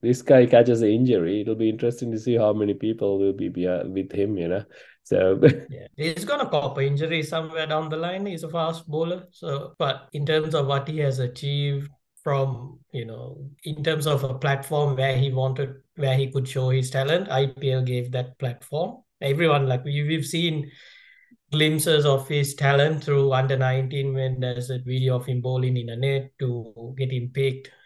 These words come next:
Speaker 2: Um, you know, similar action, or it was made around Lasith Maling and, you know, being able to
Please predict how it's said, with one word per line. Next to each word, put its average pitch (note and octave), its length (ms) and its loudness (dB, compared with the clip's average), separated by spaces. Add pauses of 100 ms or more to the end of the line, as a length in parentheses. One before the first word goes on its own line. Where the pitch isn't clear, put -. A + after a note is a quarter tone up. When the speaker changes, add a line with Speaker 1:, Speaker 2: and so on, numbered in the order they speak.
(160)
Speaker 2:
Um, B2 640 -4 (120)
you C#3+ 220 -6
know, B2 380 -8 (340)
similar B2+ 680 -2 (140)
action, B2 640 -6
or A#2+ 380 -8 (340)
it B2+ 220 -12
was A#2+ 260 -10 (760)
made C3+ 260 0
around B2 380 0
Lasith B2 380 -6
Maling B2+ 480 0
and, B2 200 -4
you A#2+ 100 -6
know, A#2+ 160 -6
being C3+ 340 -2
able B2 380 -2
to B2 260 -8